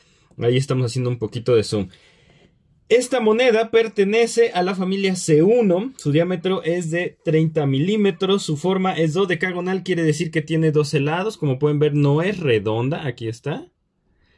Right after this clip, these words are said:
Tiene doce lados. Su peso es de doce punto sesenta y siete gramos. El material, el centro, esto que ven aquí, es alpaca plateada y todo el anillo perimétrico es bronce y aluminio.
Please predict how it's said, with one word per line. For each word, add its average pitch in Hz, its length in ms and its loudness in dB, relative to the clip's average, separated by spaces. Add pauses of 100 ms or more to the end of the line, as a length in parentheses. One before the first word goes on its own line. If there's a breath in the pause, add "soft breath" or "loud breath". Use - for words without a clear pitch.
(400)
Tiene 127 280 2
doce 135 280 2
lados. 202 380 0
Su 151 160 -6
peso 180 340 -2
es 160 160 2
de 160 80 0
doce 156 240 0
punto 151 300 -2
sesenta 143 400 -2
y 131 40 -4
siete 143 340 -2
gramos. 208 500 -2 (360 soft breath)
El 147 200 4
material, 202 600 0
el 160 240 2
centro, 240 720 -2 (220)
esto 160 380 -2
que 151 80 -4
ven 160 120 0
aquí, 214 340 -4 (100)
es 147 160 2
alpaca 139 480 -2
plateada 196 500 -2
y 165 240 -6
todo 156 200 4
el 147 100 2
anillo 143 260 0
perimétrico 156 720 0 (320 soft breath)
es 151 320 2
bronce 190 720 0
y 185 280 -4
aluminio. 135 840 2